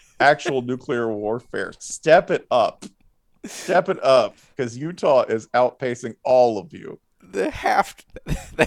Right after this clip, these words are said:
Speaker 2: half nude nuclear bombers of Utah fandom. <laughs>
Speaker 1: I want you to consider, how do you respond in times of crisis when you're under an existential threat, Jason? Okay, some people get calm.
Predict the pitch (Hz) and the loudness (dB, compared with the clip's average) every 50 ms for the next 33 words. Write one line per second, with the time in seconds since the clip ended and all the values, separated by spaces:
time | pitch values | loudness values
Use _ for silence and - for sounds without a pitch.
0 | - - 214 214 214 208 - - 175 175 175 196 196 196 196 - 175 - - 165 | 0 2 2 4 2 2 0 -2 -10 -6 -4 -2 -2 -4 -4 -6 -12 -12 -12 -12
1 | 147 139 139 143 160 165 - - - 165 - 160 180 170 131 110 - 113 117 123 | -12 -8 -4 -2 -2 -4 -4 -8 -10 -8 -6 -6 -6 -6 -8 -6 -6 -4 -2 -2
2 | 127 123 120 113 110 - - 113 113 110 - - 113 113 117 - - - 101 98 | -4 -4 -6 -8 -8 -10 -10 -12 -12 -14 -16 -16 -14 -14 -14 -14 -12 -8 -4 -4
3 | - - - 104 98 - - 95 98 - - - _ - - - - _ - 349 | -4 -4 -6 -12 -12 -12 -12 -12 -10 -10 -10 -10 _ -10 -10 -10 -10 _ -16 -14
4 | 392 302 - - 311 320 339 381 - - - 269 254 247 208 185 - - 208 190 | -10 -2 4 6 6 6 4 0 -4 -6 -10 -10 -6 -6 -8 -6 -4 -2 0 2
5 | 160 120 - _ _ _ - 208 277 - 311 254 220 202 196 190 190 175 185 - | 0 0 -2 _ _ _ 0 2 2 2 0 -2 -2 0 0 0 0 -2 -4 -2
6 | 170 139 131 131 127 127 127 123 _ _ _ _ _ - 117 123 120 - - 139 | -2 0 0 0 -2 -2 -6 -8 _ _ _ _ _ -8 -8 -8 -6 -4 -4 -2
7 | 135 139 131 131 131 127 127 - 131 120 117 117 - 127 127 - 120 110 113 135 | -2 -4 -4 -6 -8 -8 -2 2 4 4 4 2 0 -10 -12 -10 -10 -8 -4 -4
8 | 170 - - 139 135 127 131 123 110 - 117 120 - 131 117 - 123 113 113 - | -4 -2 -2 -4 -2 0 -2 -2 0 -2 -4 -4 -4 -10 -8 -6 -6 -6 -4 -6
9 | 113 104 - 120 104 - - - 113 98 101 - - 110 104 95 - 113 113 - | -8 -6 -4 -4 -4 -4 -4 -6 -6 -6 -6 -8 -10 -14 -14 -10 -10 -10 -8 -6
10 | - 127 139 156 160 _ _ - _ _ _ _ _ - - - 180 202 190 - | -4 -4 -4 -4 -6 _ _ -20 _ _ _ _ _ -12 -4 -4 -4 -4 -4 -4
11 | 202 196 196 190 202 196 190 180 - - 123 107 - _ - - 156 147 143 113 | -6 -6 -4 -4 -4 -4 -4 -4 -4 -4 -4 -4 -4 _ -6 -2 0 0 2 0
12 | 98 - | -2 -4